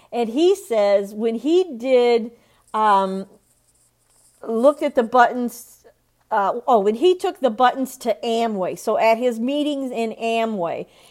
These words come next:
and he, he said people were just stuffing money in his pockets, uh, for the buttons. And he thought, "Wow, people really want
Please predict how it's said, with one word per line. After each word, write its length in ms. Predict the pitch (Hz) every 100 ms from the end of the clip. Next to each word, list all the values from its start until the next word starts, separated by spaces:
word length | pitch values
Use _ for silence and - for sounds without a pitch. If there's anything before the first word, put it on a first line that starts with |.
| _ _
and 380 | 247 247 226 226
he, 160 | 220 202
he 260 | 262 320
said 300 | 294 262 233
people 320 | 311 330 330
were 160 | 277 262
just 260 | 214 254 -
stuffing 480 | 277 262 254 233
money 380 | 233 254 254 233
in 120 | 226
his 260 | 247 202 196
pockets, 760 | - 240 233 226 190 170 - _ _ _ -
uh, 200 | 208 196
for 240 | - 233
the 180 | 208 196
buttons. 800 | 196 190 240 226 - 170 165 -
And 260 | 208 196 202
he 180 | 220 240
thought, 540 | - - 214 196 185
"Wow, 560 | 208 240 226 208 175 185
people 340 | 254 262 247
really 360 | 226 233 226 220
want 300 | 196 202 196